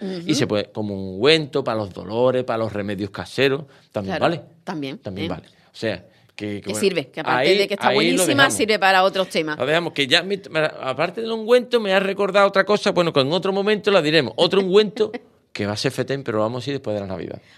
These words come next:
Speaker 2: Ah,
Speaker 1: Esto
Speaker 2: bueno,
Speaker 1: después
Speaker 2: venga.
Speaker 1: de las Navidades.
Speaker 2: <laughs> Lo dejamos ahí en stand-by.
Speaker 1: Entonces, la sirimoya, si tenéis alguna duda, podéis escribir a Radio Puerto.
Speaker 2: Claro.
Speaker 1: Y se la contestaremos un día o otro, pero que la vamos a contestar
Speaker 2: <laughs> Pero
Speaker 1: seguro.
Speaker 2: contestar se contesta.
Speaker 1: Y,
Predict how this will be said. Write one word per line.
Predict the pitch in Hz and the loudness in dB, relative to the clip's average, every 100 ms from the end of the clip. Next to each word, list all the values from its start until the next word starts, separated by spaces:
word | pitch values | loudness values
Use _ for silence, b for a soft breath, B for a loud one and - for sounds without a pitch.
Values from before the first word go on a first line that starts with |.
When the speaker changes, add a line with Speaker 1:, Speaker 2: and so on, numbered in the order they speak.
| b | b
Speaker 2:
Ah, | 165 160 | -10 -6
Speaker 1:
Esto | 147 | -4
Speaker 2:
bueno, | 101 | -4
Speaker 1:
después | |
Speaker 2:
venga. | 151 135 | -4 -6
Speaker 1:
de | 104 | -6
las | 92 | -4
Navidades. | 90 82 202 | -6 -6 -2
Speaker 2:
<laughs> | |
Lo | 220 196 | 0 0
dejamos | 196 196 190 | 2 0 0
ahí | |
en | 190 | -4
stand-by. | 185 185 170 | -4 -4 -2
Speaker 1:
Entonces, | 165 165 175 | 0 4 4
la | 151 | 4
sirimoya, | - 156 170 226 240 254 254 - - _ | 2 -2 0 0 2 2 0 -14 -20 _
si | - 143 | -6 -2
tenéis | 143 180 196 | 2 4 4
alguna | 196 202 190 | 4 2 4
duda, | 226 233 247 220 b b b _ | 4 6 4 2 b b b _
podéis | 135 139 151 175 | 2 4 6 4
escribir | 170 160 170 202 214 - _ _ - | 4 2 4 4 2 -2 _ _ 2
a | 135 | 2
Radio | 123 135 196 | 4 2 2
Puerto. | 262 - - - | -4 -10 -20 -18
Speaker 2:
Claro. | - 190 208 - _ - | -10 -6 -6 -10 _ -4
Speaker 1:
Y | 135 131 127 | 0 2 2
se | 117 135 | 4 4
la | 123 | 4
contestaremos | 120 127 120 127 139 135 - _ - | 2 2 4 4 2 0 -4 _ -4
un | 143 | 0
día | 139 147 143 | 4 6 6
o | - 165 | 4 4
otro, | 240 - 190 | 2 0 -4
pero | 113 107 | -2 0
que | 104 | 2
la | 113 | 2
vamos | 160 | 4
a | 180 | 2
contestar | 190 190 180 | 0 2 2
Speaker 2:
<laughs> | 185 | 4
Pero | 139 | 2
Speaker 1:
seguro. | 113 226 | 2 0
Speaker 2:
contestar | 190 156 226 240 | 2 4 4 4
se | 277 | 2
contesta. | 247 202 208 202 - 160 139 B B B B - | -2 0 0 0 0 0 -2 B B B B 0
Speaker 1:
Y, | 160 160 156 | 4 4 4